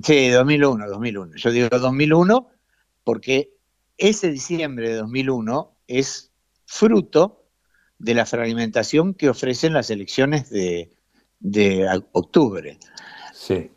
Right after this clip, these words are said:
Speaker 1: Ya Milei está diciendo que va a tratar de eliminar las paso.
Speaker 2: Sí.
Speaker 1: Escuchá esto. Ya Milei está pensando en ver si puede dar de baja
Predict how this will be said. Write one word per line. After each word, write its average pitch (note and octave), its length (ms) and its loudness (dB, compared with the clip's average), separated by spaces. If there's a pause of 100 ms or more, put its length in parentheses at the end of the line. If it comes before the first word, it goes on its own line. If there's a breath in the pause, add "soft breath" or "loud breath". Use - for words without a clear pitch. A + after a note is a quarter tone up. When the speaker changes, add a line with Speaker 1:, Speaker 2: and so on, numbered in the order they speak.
(140)
Speaker 1:
Ya B3+ 420 0
Milei D#3+ 440 2
está D#3 240 0
diciendo G3 720 0
que C3+ 140 0
va D3 120 4
a E3+ 60 0
tratar E3 640 -2
de C#3 460 -4
eliminar A#2 520 -2
las D#3+ 180 -4
paso. - 400 -12 (800)
Speaker 2:
Sí. - 200 -4
Speaker 1:
Escuchá G2+ 380 0
esto. - 360 -10 (480 soft breath)
Ya A3 260 2
Milei G3+ 580 0
está E3+ 300 -2
pensando G#3+ 840 0
en C#3 200 -6
ver G#3+ 180 0
si - 160 -6
puede G3+ 320 0
dar F#3+ 200 0
de E3 120 -4
baja D#3 540 -4